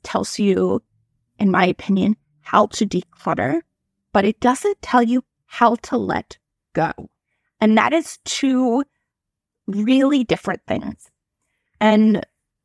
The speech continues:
I say this because it comes from my own experience. I, when I was first sort of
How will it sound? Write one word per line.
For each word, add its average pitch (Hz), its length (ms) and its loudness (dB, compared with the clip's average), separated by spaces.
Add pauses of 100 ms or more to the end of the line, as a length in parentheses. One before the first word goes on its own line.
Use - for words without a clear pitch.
(180)
I 262 80 0
say 466 260 0
this 480 160 -4
because 277 280 -2
it - 80 -2
comes 214 260 0
from 196 100 -2
my - 140 -2
own - 140 -4
experience. - 760 -10
I, 220 160 0
when 113 160 -4
I 220 100 2
was 247 240 -2 (100)
first 220 300 -2
sort 190 220 -4
of 180 340 -2